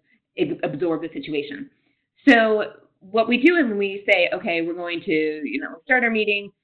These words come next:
we've checked in, and then we go right into brainstorming. If we haven't loosened up our muscles, just like in any workout, we're not practicing the behavior we wanna see in the meeting. So we wanna actually start with a couple of exercises, and they don't have to be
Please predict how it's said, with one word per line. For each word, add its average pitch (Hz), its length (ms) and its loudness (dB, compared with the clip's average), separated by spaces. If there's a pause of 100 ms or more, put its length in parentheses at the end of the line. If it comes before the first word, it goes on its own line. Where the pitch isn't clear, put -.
(180)
we've 160 140 -6
checked 247 260 6
in, 208 240 0
and 202 140 -8
then 196 100 -4
we 185 80 -6
go 196 120 -2
right 202 200 2
into 190 160 -8
brainstorming. 208 640 -4 (180)
If 233 100 -8
we 262 140 8
haven't 277 400 0
loosened 214 300 2
up 202 100 0
our 175 120 2
muscles, 240 560 -2
just 214 140 -10
like 202 140 -4
in 160 160 -6
any 180 300 -6
workout, 247 460 -2 (720)
we're 247 100 6
not 262 260 8
practicing 233 460 -4
the 202 80 0
behavior 180 400 -2
we 170 80 -4
wanna 160 300 -4
see 156 80 0
in 147 60 0
the 147 80 0
meeting. 131 380 -4 (760)
So 269 80 10
we 262 140 8
wanna 269 240 6
actually 220 400 2
start 190 200 2
with 190 120 -10
a 190 40 -10
couple 180 320 -2
of 165 140 -4
exercises, 180 640 -2 (300)
and 294 100 8
they 285 200 6
don't 277 260 -2
have 247 220 -6
to 220 60 -2
be 185 320 -4